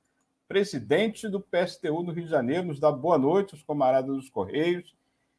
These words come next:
especial companheiro Heitor, obrigado. Os dias treze e vinte e quatro pode ajudar na construção de uma greve geral sanitária para derrubar esse governo privatista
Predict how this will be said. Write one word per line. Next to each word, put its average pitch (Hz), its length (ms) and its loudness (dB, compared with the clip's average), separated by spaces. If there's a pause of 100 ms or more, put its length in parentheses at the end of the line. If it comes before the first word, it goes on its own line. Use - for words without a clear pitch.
(120)
especial 117 440 -6
companheiro 113 400 -6
Heitor, 123 340 2
obrigado. 123 680 4 (500)
Os 104 80 -12
dias 151 260 -2
treze 202 540 10
e 185 40 -2
vinte 170 260 -8
e 180 40 -12
quatro 170 480 6
pode 170 240 2
ajudar 147 340 2
na 156 80 2
construção 151 520 -4
de 156 60 -4
uma 151 140 6
greve 135 300 2
geral 147 260 4
sanitária 143 920 8
para 104 80 -4
derrubar 127 800 4
esse 131 180 -6
governo 139 640 -2
privatista 196 720 0